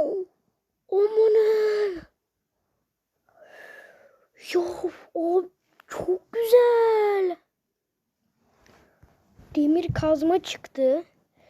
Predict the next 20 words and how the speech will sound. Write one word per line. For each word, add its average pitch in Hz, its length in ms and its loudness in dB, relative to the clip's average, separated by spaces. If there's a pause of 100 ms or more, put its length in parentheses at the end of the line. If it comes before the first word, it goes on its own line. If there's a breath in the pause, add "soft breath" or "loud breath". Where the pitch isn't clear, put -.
(440 loud breath)
Sonra 311 360 2
taş 320 380 0
kazma 311 400 0
çıktı. 247 680 -8 (960)
Of, 262 240 -6 (480 loud breath)
dürbün 494 440 4
bile 508 160 10
çıktı, - 300 -6
dürbün. 339 540 -2 (540 loud breath)
Kılıç 415 260 4 (120)
çıktı. 339 580 -4 (200)
Zırh 440 440 0
çıktı, 392 300 -4
zırh, 415 300 4
zırh. 415 480 -2 (1500 soft breath)
Elytra 311 480 -2
çıktı. 320 680 0 (400)
Meşale 349 720 0
çıktı, 349 560 -2
meşale. 294 1080 -2